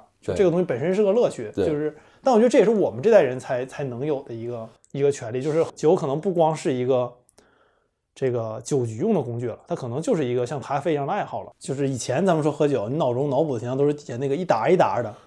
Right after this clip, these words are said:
Speaker 2: 对。
Speaker 1: 那剩的酒瓶，现在有可能是你脑中脑补形象两个人点一杯精酿，在一，那个，比如精酿啤酒屋里面，一喝，一，一喝，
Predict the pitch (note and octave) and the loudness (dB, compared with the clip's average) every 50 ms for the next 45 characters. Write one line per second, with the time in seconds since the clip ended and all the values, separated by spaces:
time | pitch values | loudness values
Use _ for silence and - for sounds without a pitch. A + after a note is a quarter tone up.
0 | _ _ - A#2+ B2 A2+ F3 C#3 - G3 F3 D#3 C3+ C#3+ A#2+ A2+ A2+ G#2+ B2 - | _ _ 4 6 6 6 6 6 4 2 2 2 2 0 -2 -2 -6 -8 -6 -2
1 | A#3 A#3+ A#3 G3 G#3 G#3 E3+ D#3 G#3+ A3 F#3 E3 E3 D3 C#3+ C#3 D#3 D3+ B2+ A#2+ | 4 6 8 8 8 6 4 0 -2 0 0 0 0 0 0 0 0 0 0 0
2 | B2 C#3+ D#3+ E3+ D3+ D#3 F3 D3+ C3+ C#3+ D3+ D#3+ D3+ A#2 A2+ A#2+ B2+ D3+ D#3 C3 | -2 -2 0 2 2 2 2 2 0 -2 -2 -2 -2 -2 -2 -2 -2 -2 -2 -2
3 | B2 C3 C#3 D3 D3 C#3+ D3+ D3+ E3 D#3 C3+ B2 C#3+ B2 A#2+ A#2+ A#2+ A#2+ _ _ | -2 -2 0 -2 -2 -2 -2 -4 -4 -4 -4 -2 -2 -4 -4 -6 -8 -10 _ _
4 | _ - C3+ C3 B2 A#2 A#2+ B2 A#2+ D3+ D3+ C#3 C3+ D3 B2 B2 C3 C#3 C3 A#2+ | _ -10 -8 -8 -6 -6 -6 -6 -4 -4 -4 -2 0 0 0 0 0 -2 -2 -4
5 | A2 G#2 G#2+ A2+ D3+ D#3 D3+ D3 - C#3+ C3+ C3 C3 C3 C3+ - F#3 E3+ D3+ D3 | -6 -8 -10 -6 -2 -2 -2 0 0 0 0 2 0 0 -2 -2 -2 0 0 0
6 | - E3+ E3+ - - | 0 0 -2 -2 -2